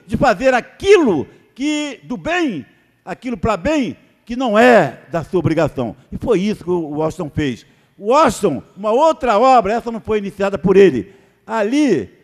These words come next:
na, na, na Washington Luiz, uma obra que criminosamente Sua Excelência o prefeito que nos sucedeu,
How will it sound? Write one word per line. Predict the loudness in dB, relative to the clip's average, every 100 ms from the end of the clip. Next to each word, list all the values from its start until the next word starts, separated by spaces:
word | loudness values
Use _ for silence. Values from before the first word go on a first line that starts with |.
| _ _
na, | -8 -4 -2 -2 -2 -6 -10 -10
na, | -6 -4 -4 -6 -8 -12 _ _ _ -16
na | -12
Washington | -8 -4 0 2 4
Luiz, | 6 6 4 -2 -18 _ _ _ _
uma | -12 -4 2
obra | 4 4 0
que | -6
criminosamente | -10 _ -2 4 6 6 2 4 6 6 6 2 4 0 0 -4 -4 -4 -12 _ _ _
Sua | -4 -2
Excelência | -2 -2 -4
o | -8
prefeito | -10 -6 0 0 -2 -8 -10 -12 -16 _ _ _
que | -10 -8
nos | -6 -6
sucedeu, | -6 -4 -4 4 6 6 2